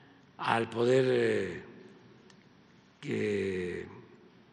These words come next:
demostrar que se redujo la pobreza. Pero eso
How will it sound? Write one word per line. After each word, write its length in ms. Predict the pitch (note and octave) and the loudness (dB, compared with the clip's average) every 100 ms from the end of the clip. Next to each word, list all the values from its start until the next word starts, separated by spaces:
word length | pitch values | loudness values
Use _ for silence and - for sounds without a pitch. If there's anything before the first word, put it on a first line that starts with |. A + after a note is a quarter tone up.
| - - _ _ - B2+ | -20 -20 _ _ -20 -6
demostrar 960 | A#2 B2+ C3 - C3+ C3 C3+ F#3+ - - - - - - - | 2 2 2 4 6 6 4 0 -12 -16 -18 -20 -20 -20 -4
que 140 | - | 0
se 180 | B2 C#3 | 4 4
redujo 440 | A#2+ B2+ E3+ D3 D#3+ | 4 4 6 8 6
la 160 | C3 | 4
pobreza. 460 | C3 C3+ G3+ - - - - - - - - - - - - - - - - | 4 6 6 4 -2 -6 -12 -16 -16 -18 -20 -20 -20 -20 -20 -20 -20 -20 4
Pero 240 | F#3+ G3+ | 6 8
eso 320 | G#3+ A#3+ G#3+ | 8 6 4